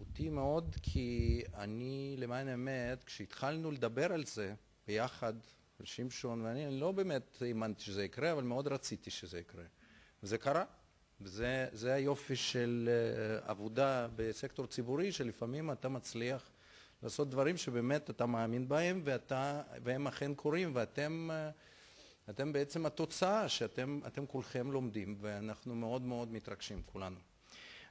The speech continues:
אני חושב שפה מגיע, אני, חגית קצת דיברה על זה, אבל אני רוצה ככה, כי מי שליווה את התהליך מה-, מההתחלה, אני חושב שפה מגיע, יש פה כמה אנשים שממש צריכים, אה, לקבל יישר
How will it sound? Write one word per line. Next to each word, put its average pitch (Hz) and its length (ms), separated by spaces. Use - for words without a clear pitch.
אני 127 120
חושב - 180
שפה 175 520
מגיע, 147 460
אני, 131 380
חגית 143 320
קצת 147 160
דיברה 131 340
על 143 100
זה, 110 160
אבל 110 80
אני 113 120
רוצה 120 320
ככה, 104 760
כי - 180
מי 107 120
שליווה 120 560
את 127 120
התהליך 120 580
מה-, 120 240
מההתחלה, 127 800
אני - 40
חושב 175 140
שפה 160 300
מגיע, 147 420
יש 131 140
פה - 180
כמה 131 240
אנשים 127 420
שממש 113 520
צריכים, 104 540
אה, 98 200
לקבל 98 580
יישר 95 260